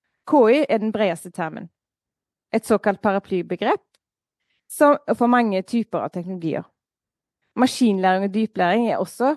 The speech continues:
paraplybegreper, men de er litt mer spesifikke.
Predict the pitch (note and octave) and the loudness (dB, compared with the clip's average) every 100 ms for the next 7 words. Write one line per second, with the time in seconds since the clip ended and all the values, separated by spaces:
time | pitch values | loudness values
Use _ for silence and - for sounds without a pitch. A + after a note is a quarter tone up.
0 | _ C4+ B3+ - F#3+ F3+ F3+ F3 - C#4+ | _ -2 -2 -4 -8 -6 -4 -4 0 0
1 | D#4 _ _ _ _ _ _ - A#3 A3+ | 0 _ _ _ _ _ _ -2 0 2
2 | G#3+ G#3 G#3 _ - A3+ C4 - A3 F3 | 4 4 0 _ -12 -8 -6 -4 -2 -2
3 | - - G3 A3 G3 - - | -2 -8 -6 -6 -8 -8 -10